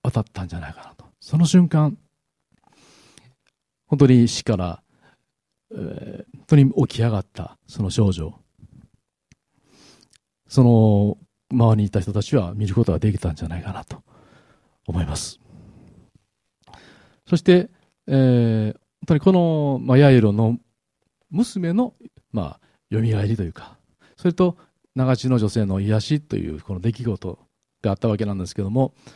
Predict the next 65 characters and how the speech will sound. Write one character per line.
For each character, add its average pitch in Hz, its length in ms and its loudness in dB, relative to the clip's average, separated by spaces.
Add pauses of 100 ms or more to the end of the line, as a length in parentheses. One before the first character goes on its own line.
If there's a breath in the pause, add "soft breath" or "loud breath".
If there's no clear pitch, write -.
(140 soft breath)
こ - 80 -4
う 180 40 -2
単 208 160 -4
に 180 120 -6
こ 143 100 -4
の 135 100 0
イ 151 40 2
エ 151 80 2
ス - 60 -14
様 127 200 -2
が 147 260 0
そ - 140 -4
れ 127 120 2
ぞ 120 100 2
れ 110 160 0
の 110 160 -4 (200)
と 120 120 -2
こ 120 100 -2
ろ 123 100 0
で、 147 300 2 (260 soft breath)
こ 95 120 -8
の 78 280 -8 (120)
起 - 160 -12
こ 95 40 -12
さ 98 120 -4
れ 85 60 -6
た 95 100 -6
奇 - 180 -6
跡 - 160 -4
と - 120 -8
か 78 100 -8
で 80 80 -10
す - 100 -8
ね、 127 180 -2 (800 soft breath)
え 98 440 -2
ー、 - 120 -20
た - 80 -10
く - 80 -12
さ 156 100 -2
ん 139 40 0
の 107 80 -4
そ - 120 -10
の 95 80 -8
奇 - 160 -8
跡 110 160 -8
の 101 100 -6
一 175 200 -4
つ 170 180 -2
と 170 160 0
い 175 80 4
う 165 180 2
の 135 140 -2
で 147 80 2
は 95 140 2
な 92 180 -4
く - 140 -14
て - 120 -14
で - 60 -20
す - 120 -14
ね、 123 160 -6 (1200 soft breath)
イ 147 60 0
エ 180 40 2
ス 180 60 -2
様 165 200 0
が 165 220 2